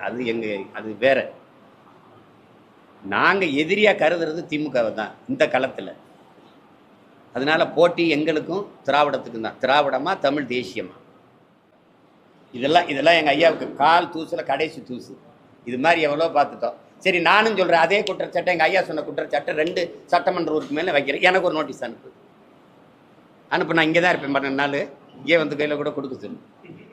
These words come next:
உங்களுக்கு தெரியாம நீங்க உங்க,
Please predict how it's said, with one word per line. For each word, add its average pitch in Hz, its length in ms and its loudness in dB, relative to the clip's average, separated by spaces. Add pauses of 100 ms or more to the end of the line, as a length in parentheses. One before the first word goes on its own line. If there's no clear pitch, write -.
(960)
உங்களுக்கு 214 360 0 (120)
தெரியாம 269 580 6
நீங்க 226 200 -2 (160)
உங்க, 196 180 4